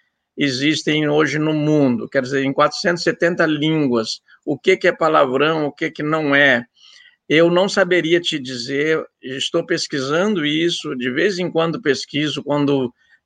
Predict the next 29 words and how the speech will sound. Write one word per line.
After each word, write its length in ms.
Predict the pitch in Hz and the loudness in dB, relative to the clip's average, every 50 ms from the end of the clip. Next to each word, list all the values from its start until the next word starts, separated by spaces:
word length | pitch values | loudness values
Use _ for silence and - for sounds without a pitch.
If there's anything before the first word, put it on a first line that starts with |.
| _ | _
quando 320 | _ - 147 151 151 139 139 | _ 0 2 4 4 4 2
vem 380 | 127 113 135 147 156 160 160 | 2 2 0 2 2 2 0
esse 240 | 156 135 - - - | 0 0 -2 -2 -4
tema, 580 | 120 - - - 147 151 160 160 160 165 160 160 _ _ - - - _ _ _ _ _ _ | -6 -4 0 0 2 2 2 2 0 -2 -4 -6 _ _ -20 -20 -20 _ _ _ _ _ _
mas, 720 | - - 143 147 156 156 160 165 165 156 139 - - - - - - | -4 0 2 4 4 4 4 4 2 0 0 -2 -4 -4 -6 -6 -2
é, 840 | - 143 147 147 147 147 143 143 139 135 127 131 127 117 117 117 113 | 0 2 2 4 4 6 6 6 6 6 6 4 4 4 4 2 2
eu 160 | 135 156 160 170 | 2 2 2 2
não, 260 | 175 180 180 170 - | 2 0 0 2 2
eu 100 | 165 170 | 2 2
não 200 | 175 180 175 170 | 2 2 0 0
tenho 260 | 175 180 190 196 196 | 0 0 2 2 2
uma 140 | 180 185 156 | 0 0 0
resposta 520 | 151 147 143 - - 147 143 139 - - | 0 -2 -4 -4 -2 0 0 0 0 -2
para 220 | 135 - 139 131 131 | 0 2 2 2 2
isso. 420 | 135 131 123 117 - - 123 113 - - - - - - | 2 0 -2 -4 -6 -6 -8 -8 -10 -14 -20 -20 -18 -6
Eu 140 | - 151 175 | 0 0 0
sei, 240 | 165 - - 208 214 | 2 2 2 2 2
por 160 | 208 208 214 | 2 2 2
exemplo, 400 | 202 180 147 170 151 127 135 135 | 2 2 2 0 0 0 0 0
né, 240 | 143 156 139 117 107 - _ _ _ - | 0 2 2 2 0 -4 _ _ _ -10
vou 180 | 139 139 160 | -4 0 0
re-, 220 | 160 151 170 156 110 | 2 2 0 0 0
lembrar 420 | 151 156 160 160 156 147 151 147 | 0 0 0 0 2 2 2 2
aqui 240 | 160 147 - - 170 | 2 0 -2 -6 -6
para 180 | - 165 160 160 | -4 -2 -2 -2
os 180 | 151 147 139 | -2 -2 -2
nossos 260 | 147 151 147 151 - | -2 -2 -2 -2 -4
telespectadores: 1300 | - - 160 160 160 - - 170 165 - - 175 165 165 151 143 135 127 120 113 113 113 - - - - _ _ _ _ _ _ _ _ _ _ _ _ | -2 -2 -2 -2 -2 -4 -6 -8 -8 -6 -2 -2 -2 -2 0 0 0 0 0 -2 -4 -8 -10 -12 -14 -16 _ _ _ _ _ _ _ _ _ _ _ _
pentelho 920 | - 196 208 214 208 190 196 - 185 165 160 147 131 120 113 113 113 117 | 2 2 4 2 0 -2 0 2 4 4 4 4 2 0 -2 -6 -8 -10